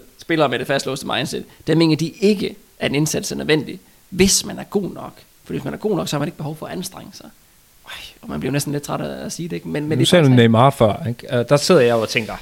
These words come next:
Speaker 1: Ja.
Speaker 2: øh, uden at vide, hvordan hans indsats er på træningsbanen, for han er jo trods alt professionel fodspiller.
Speaker 1: Ja, ja.
Speaker 2: Men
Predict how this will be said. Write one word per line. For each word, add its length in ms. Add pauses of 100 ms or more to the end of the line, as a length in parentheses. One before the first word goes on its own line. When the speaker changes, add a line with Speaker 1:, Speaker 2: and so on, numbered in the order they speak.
(240)
Speaker 1:
Ja. 160 (260)
Speaker 2:
øh, 180
uden 200
at 120
vide, 140
hvordan 240
hans 240
indsats 300
er 60
på 60
træningsbanen, 440
for 140
han 100
er 60
jo 120 (120)
trods 240
alt 140
professionel 380
fodspiller. 260
Speaker 1:
Ja, 60 (140)
ja. 60
Speaker 2:
Men 180